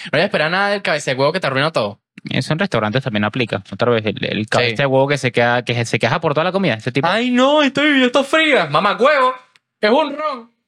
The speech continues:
Speaker 2: A mí lo que me da más arrechera es tipo,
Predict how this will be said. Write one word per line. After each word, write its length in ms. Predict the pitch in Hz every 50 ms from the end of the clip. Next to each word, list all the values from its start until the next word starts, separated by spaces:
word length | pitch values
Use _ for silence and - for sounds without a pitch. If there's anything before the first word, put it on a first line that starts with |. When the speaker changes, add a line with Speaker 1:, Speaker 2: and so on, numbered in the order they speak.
| _ _ _ _ _ _ _ _ _ _ _ _ _ _ _ 175 - - _ _ 151 _ _ _ _ _ _ _ _ _ _ -
Speaker 2:
A 100 | - 117
mí 120 | 120 120 131
lo 80 | 147
que 100 | - 170
me 60 | 139
da 200 | 120 113 113 123
más 200 | 131 127 123 127
arrechera 340 | 135 131 127 117 - 131 127
es 60 | 127
tipo, 280 | - 160 143 147 131